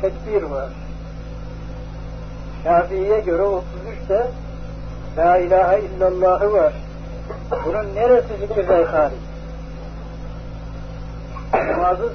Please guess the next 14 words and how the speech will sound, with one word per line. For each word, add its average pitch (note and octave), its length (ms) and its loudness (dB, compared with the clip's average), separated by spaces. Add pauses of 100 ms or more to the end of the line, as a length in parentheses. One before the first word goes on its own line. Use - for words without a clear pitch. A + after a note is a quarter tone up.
selamından G3 640 2 (140)
sonra G#3 360 4 (840)
namazın F3+ 640 0
manasını G3 800 2
toplayan G3 540 2
içinde F3 360 -6
otuz F3 360 -6
üç, B3+ 140 -8 (800)
otuz D#3+ 440 -8
üçer G#3 240 6 (760)
tesbih, F3+ 580 0 (360)
tahmid, F3+ 560 -2 (300)
tekbir F3 580 -4 (840)
ve F3 100 2